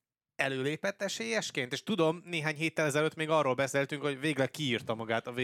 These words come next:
B pontversenyből, mert kilencven pont fölötti volt a hátránya. Visszajött már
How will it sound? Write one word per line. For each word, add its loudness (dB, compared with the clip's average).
B -2
pontversenyből, -2
mert -4
kilencven -4
pont -6
fölötti -2
volt -4
a 0
hátránya. -2
Visszajött 2
már 0